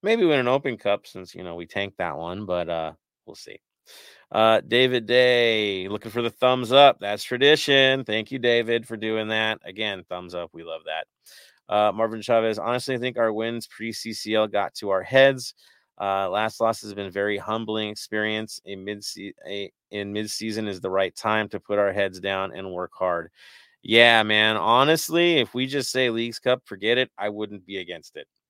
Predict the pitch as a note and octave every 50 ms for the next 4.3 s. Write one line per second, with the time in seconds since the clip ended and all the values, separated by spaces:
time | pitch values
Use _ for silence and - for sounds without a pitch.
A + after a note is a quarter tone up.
0 | _ _ _ - F#2+ F#2 F#2 F#2 F#2+ F#2 F#2+ F#2 F#2 F#2 F2+ F#2 F#2 F2+ E2+ E2+
1 | E2+ E2+ E2 E2+ D#2+ - _ F2 D#2+ D#2 D2 - - - F2+ F2+ C#2+ F2 G#2 A2+
2 | B2+ C#3+ D3 D#3 D#3+ E3+ F3 F3 F3 F3 E3+ _ _ _ A#2 A#2+ C3+ D3 D3 A#2+
3 | - _ - A#2+ A#2+ A#2 A2+ A2 A2 A#2 A#2 A#2+ A#2 - - A#2+ A#2 G#2+ - A#2
4 | A#2+ C3+ E3 F3 -